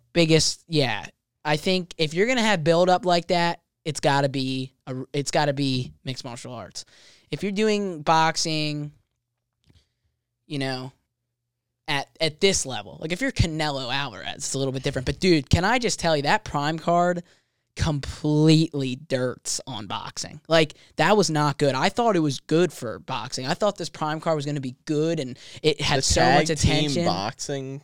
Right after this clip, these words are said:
Speaker 2: match
Speaker 1: I
Speaker 2: was
Speaker 1: didn't see it.
Speaker 2: actually interesting.
Speaker 1: Well, I was,
Speaker 2: Like,
Speaker 1: I
Speaker 2: it
Speaker 1: didn't
Speaker 2: was
Speaker 1: see
Speaker 2: pretty
Speaker 1: it.
Speaker 2: cool to watch.
Speaker 1: But, like,
Speaker 2: But it's
Speaker 1: dude,
Speaker 2: kinda stupid,
Speaker 1: but it's
Speaker 2: but it's
Speaker 1: not,
Speaker 2: funny.
Speaker 1: but that's not even what people are upset about, you know? Like, people, that's, that's how bad it was. People aren't even talking about the tag team match. They're talking
Speaker 2: Yeah.
Speaker 1: about the Danis Logan and the K S I Fury fights.
Speaker 2: The X,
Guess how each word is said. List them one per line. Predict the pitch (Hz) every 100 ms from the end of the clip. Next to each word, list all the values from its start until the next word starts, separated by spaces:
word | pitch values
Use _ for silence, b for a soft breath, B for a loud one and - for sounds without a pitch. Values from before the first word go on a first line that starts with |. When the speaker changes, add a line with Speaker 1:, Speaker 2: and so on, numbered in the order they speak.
| _
Speaker 2:
match | 123 123 139
Speaker 1:
I | 135
Speaker 2:
was | 120
Speaker 1:
didn't | 78
see | 95
it. |
Speaker 2:
actually | 113 113 107 73
interesting. | 90 92 - 64 - -
Speaker 1:
Well, | 143
I | 147
was, |
Speaker 2:
Like, | 151
Speaker 1:
I | 147
Speaker 2:
it |
Speaker 1:
didn't | 147
Speaker 2:
was | 127
Speaker 1:
see | 131
Speaker 2:
pretty | 120 95
Speaker 1:
it. | -
Speaker 2:
cool | 107 90
to | 85
watch. | 87 87 - - -
Speaker 1:
But, | 175
like, | 170 156 147
Speaker 2:
But | 135
it's | 143
Speaker 1:
dude, | 127
Speaker 2:
kinda | 165 151
stupid, | 123 - - 135 147 151
Speaker 1:
but | 202
it's | 202
Speaker 2:
but | 202
it's |
Speaker 1:
not, | 196 202 196
Speaker 2:
funny. | -
Speaker 1:
but | 185 -
that's | 185 226
not | 220 190
even | 160 151
what | 131
people | 127 139 127
are | 107 95
upset | 92 - 127
about, | 104 - -
you | 143
know? | 139
Like, | 147 151
people, | 190 214 196
that's, | 165 190 - - b
that's | 214 -
how | 202
bad | 147 143 202
it | 185
was. | - -
People | - 196 214
aren't | 196
even | 156 139
talking | 151 190 156
about | 127
the |
tag | 127 147 185
team | - 107
match. | 104 - - - B B
They're | - 180
talking | 185 165 170
Speaker 2:
Yeah. |
Speaker 1:
about | 151 143 143 _ _ _ _ _
the | 156
Danis | 147 139 135 135 -
Logan | 139 143 131 113
and | 113 127
the |
K | 123 127
S | 120 127
I | 101 101
Fury | - 185 151
fights. | - 57 92
Speaker 2:
The | 80
X, | 95 -